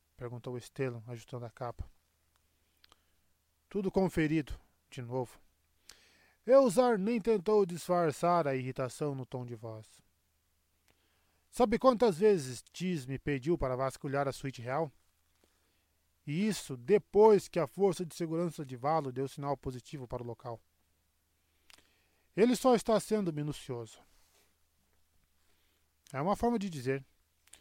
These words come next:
As outras não são adequadas para um Jedi. Stellan tentou suprimir o sorriso que se formou em seus lábios.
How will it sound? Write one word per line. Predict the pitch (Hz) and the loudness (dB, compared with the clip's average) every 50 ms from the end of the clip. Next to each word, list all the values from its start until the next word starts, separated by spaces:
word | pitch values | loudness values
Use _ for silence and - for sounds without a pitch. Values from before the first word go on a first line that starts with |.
| _ _ _ _ _ _ _ _ _ _ | _ _ _ _ _ _ _ _ _ _
As | 156 175 180 156 | 8 8 8 8
outras | 190 226 220 214 202 185 175 | 8 6 6 4 0 -2 -2
não | 208 196 | -2 -4
são | 175 - 196 196 | -4 -4 -4 -2
adequadas | 180 175 151 - 160 170 175 156 139 131 | -2 -2 0 2 2 2 2 0 -2 -6
para | - - 139 131 | -4 -4 -4 -4
um | 127 123 | -4 -6
Jedi. | 127 120 123 120 120 113 - - _ _ _ _ _ _ _ _ _ _ _ _ _ _ _ _ _ _ _ _ _ _ _ _ _ _ _ _ _ - _ _ _ _ _ _ _ _ _ _ _ _ - | -6 -6 -6 -8 -8 -10 -14 -20 _ _ _ _ _ _ _ _ _ _ _ _ _ _ _ _ _ _ _ _ _ _ _ _ _ _ _ _ _ -20 _ _ _ _ _ _ _ _ _ _ _ _ -6
Stellan | 170 - - - 277 262 254 254 233 | -6 -4 4 6 8 8 8 6 4
tentou | 190 240 240 190 233 233 226 208 | 2 0 0 4 6 6 6 6
suprimir | - - 196 - 196 202 202 214 214 208 | 4 0 -6 -6 -6 -4 0 2 4 4
o | 185 | 2
sorriso | - - 196 151 160 190 196 165 135 - | 2 0 -2 0 0 0 -2 -2 -4 -8
que | - | -10
se | - 143 | -14 -14
formou | - - 156 147 143 151 151 143 | -6 -4 -4 -4 -2 -4 -6 -8
em | 131 | -8
seus | - - 135 123 113 | -8 -10 -10 -10 -8
lábios. | 120 117 113 113 110 - - - - - | -10 -10 -10 -12 -14 -18 -20 -20 -20 -20